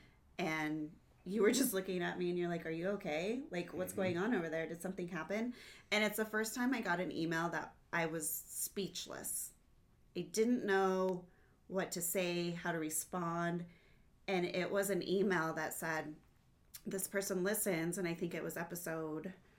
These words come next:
Speaker 1: eight,
Speaker 2: Mm-hmm.
Speaker 1: I think, Finding
Speaker 2: Yeah.
Speaker 1: Your Why.
Speaker 2: Mm-hmm.
Speaker 1: Um,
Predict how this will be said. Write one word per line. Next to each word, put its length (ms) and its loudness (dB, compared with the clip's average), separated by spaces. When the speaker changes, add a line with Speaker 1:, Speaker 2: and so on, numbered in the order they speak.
Speaker 1:
eight, 380 -4
Speaker 2:
Mm-hmm. 340 -2
Speaker 1:
I 100 -2
think, 380 0
Finding 300 2
Speaker 2:
Yeah. 100 6
Speaker 1:
Your 80 0
Why. 500 0
Speaker 2:
Mm-hmm. 420 0
Speaker 1:
Um, 280 8